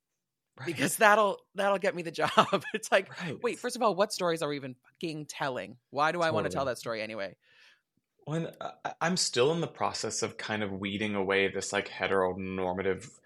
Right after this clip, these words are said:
Speaker 1: w-, w-, way of going through life, especially as an actor, and trying to, like, you know, make the business look at me in a certain way. Like, I'm so over that now. <laughs> Like,
Speaker 2: Right.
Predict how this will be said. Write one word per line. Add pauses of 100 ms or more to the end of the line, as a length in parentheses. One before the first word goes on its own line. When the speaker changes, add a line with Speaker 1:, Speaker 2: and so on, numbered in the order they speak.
(400)
Speaker 1:
w-, (120)
w-, (360)
way
of
going
through
life,
especially
as
an
actor,
and
trying
to,
like,
you
know, (380)
make
the
business
look
at
me
in
a
certain
way.
Like,
I'm
so
over
that
now.
<laughs>
Like,
Speaker 2:
Right.